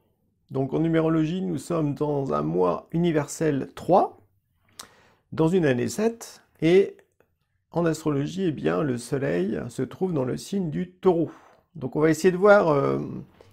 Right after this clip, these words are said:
qu'est-ce qui rassemble, euh, toutes ces données, euh, universelles. Donc je vais aussi vous proposer de, un petit voyage,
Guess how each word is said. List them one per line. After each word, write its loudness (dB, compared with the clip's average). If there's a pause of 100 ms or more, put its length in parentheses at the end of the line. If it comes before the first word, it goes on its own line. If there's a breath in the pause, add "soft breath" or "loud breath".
qu'est-ce -6
qui 0
rassemble, -2
euh, -2 (1120 soft breath)
toutes -12
ces 0
données, -2
euh, -4
universelles. 0 (1500 loud breath)
Donc -4
je -10
vais 0
aussi 2
vous -2
proposer 0
de, -6
un -8
petit -2
voyage, 0